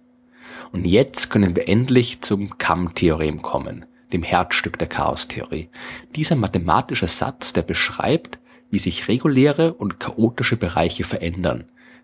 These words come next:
Wie groß können die chaotischen Regionen werden? Was passiert,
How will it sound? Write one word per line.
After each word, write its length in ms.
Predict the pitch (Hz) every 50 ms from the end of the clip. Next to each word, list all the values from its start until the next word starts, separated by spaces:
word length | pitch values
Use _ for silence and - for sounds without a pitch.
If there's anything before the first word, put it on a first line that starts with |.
| _ -
Wie 180 | 143 165 165
groß 680 | - - - - 95 117 151 151 - - - - - _ _ _ _
können 240 | - - 110 123 127
die 60 | 127
chaotischen 500 | 117 - - - 104 110 120 123 - -
Regionen 480 | - 107 98 - 95 95 110 110 101 90
werden? 300 | 101 113 113 95 82 76 - - - - -
Was 240 | - 123 127 - -
passiert, 560 | - 123 113 - - 139 151 160 120 85 -